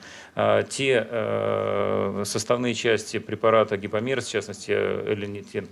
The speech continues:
L-аспартат, э, влияя, э, на редукцию или снижение уровня аммиака, могут, э, способствовать в том числе и, э, вот такому,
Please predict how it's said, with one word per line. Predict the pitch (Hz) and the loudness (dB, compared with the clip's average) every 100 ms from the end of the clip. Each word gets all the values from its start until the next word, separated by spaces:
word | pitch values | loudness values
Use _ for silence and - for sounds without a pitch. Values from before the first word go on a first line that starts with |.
| - - - | -18 -6 4
L-аспартат, | 139 139 127 - 123 120 123 113 - - - - | 6 6 0 2 2 4 2 2 -4 -20 -14 -4
э, | 107 107 101 98 | 0 2 2 0
влияя, | 117 127 127 113 101 90 | 0 4 6 8 6 0
э, | 98 107 98 98 | -6 -6 -4 -4
на | 98 113 113 104 95 95 - | -4 0 2 2 0 -4 -14
редукцию | - 107 117 131 - - 104 104 | -8 -4 -2 -2 -4 -6 -6 -4
или | 110 | -6
снижение | 104 - 110 120 110 | -8 -8 -4 -4 -2
уровня | 104 101 101 | -2 -2 -4
аммиака, | 107 104 143 | -4 0 0
могут, | 120 120 113 - - | 0 -2 -4 -6 -8
э, | 113 107 107 101 98 - | -4 -2 -2 -2 -6 -12
способствовать | - 113 104 123 - 120 110 - - - - | -8 -4 -2 -4 -4 -4 -4 -6 -20 -20 -18
в | - - | -12 0
том | 147 139 | 0 0
числе | 139 - 135 127 | -4 -2 2 2
и, | - 123 120 | 2 -2 0
э, | 117 113 107 107 | 0 2 2 0
вот | 107 | 0
такому, | - 110 123 110 | -2 -2 -4 -6